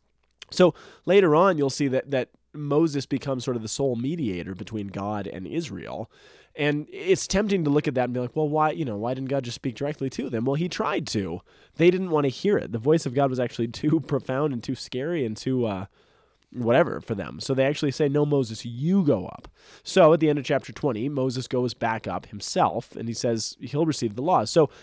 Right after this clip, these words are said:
on top of the Ten Commandments, God then gives this sort of series through chapter twenty through twenty-three is this series of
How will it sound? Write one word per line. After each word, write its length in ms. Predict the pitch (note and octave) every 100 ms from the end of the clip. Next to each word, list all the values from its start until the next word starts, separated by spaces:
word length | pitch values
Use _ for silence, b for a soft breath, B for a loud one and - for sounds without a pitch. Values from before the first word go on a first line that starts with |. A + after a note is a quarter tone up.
| B
on 140 | - D#3+
top 260 | F#3+ A3
of 60 | F#3
the 80 | E3+
Ten 220 | E3 C#3
Commandments, 760 | D3+ G#3 B3 A#2+ A#2+ D3+ - b b b -
God 220 | D3+ E3+
then 140 | E3+ D3+
gives 260 | D#3 C3
this 120 | C#3
sort 140 | - D#3
of 80 | -
series 400 | - A3+ D3 -
through 120 | D3
chapter 280 | D#3+ D3+ D3
twenty 320 | - F3 F#3
through 240 | - C#3
twenty-three 880 | - - C#3 A2+ C#3+ D#3+ C#3+ F#2 G#2 b b b -
is 160 | D#3+
this 160 | C#3 D3
series 380 | - F#3 E3
of 100 | C#3+